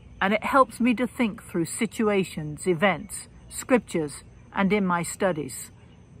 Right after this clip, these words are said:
Throughout my renewal leave, I've kept a journal daily. I've been committed to it. And rereading it this week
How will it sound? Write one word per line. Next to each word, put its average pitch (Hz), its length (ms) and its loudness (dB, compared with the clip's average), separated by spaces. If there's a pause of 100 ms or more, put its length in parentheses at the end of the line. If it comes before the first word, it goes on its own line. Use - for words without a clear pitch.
(580)
Throughout 240 420 6
my 247 140 8
renewal 214 520 4
leave, 151 300 -2
I've 190 220 4
kept - 320 -4
a 214 40 2
journal 180 500 2
daily. 170 580 2 (680)
I've 175 220 2
been 202 180 4
committed 208 580 2
to 160 160 -4
it. - 280 -14 (760)
And 202 260 4
rereading 254 640 4
it 156 220 -8
this 202 260 0
week 185 380 -4